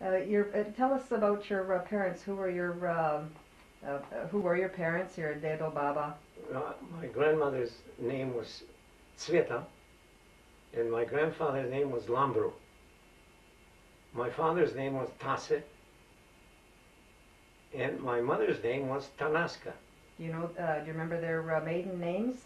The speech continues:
Speaker 2: Yes, my mother's maiden name was Gamov. She was a family of nine children, five brothers and four sisters.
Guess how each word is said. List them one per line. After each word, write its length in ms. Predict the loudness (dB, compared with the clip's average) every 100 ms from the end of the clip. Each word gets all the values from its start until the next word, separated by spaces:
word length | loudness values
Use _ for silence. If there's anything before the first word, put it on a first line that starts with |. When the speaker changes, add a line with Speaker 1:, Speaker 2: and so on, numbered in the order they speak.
| -4
Speaker 2:
Yes, 380 | 2 4 2 -6 -18 -18 -8
my 200 | -4 -2
mother's 460 | 0 2 0 -2 -6
maiden 380 | 0 0 0 -2
name 240 | -2 -2
was 140 | -4 0
Gamov. 420 | 2 2 -2 -6 -12 -20 -20 -20 -20 -20 -20 -20 -20 -20 -20
She 200 | -10 -6
was 240 | -4 -2
a 120 | -2 -4 -2
family 460 | 2 4 4 4 2
of 180 | 0
nine 420 | -2 0 2 0 -2
children, 420 | -2 0 0 -2 -10 -20 -20 -20 -20 -20 -20 -20 -20 -18 -4
five 280 | 0 0 2
brothers 380 | 2 4 4 2
and 180 | -6 -4
four 260 | 2 2 2
sisters. 460 | -8 -12 -12 -18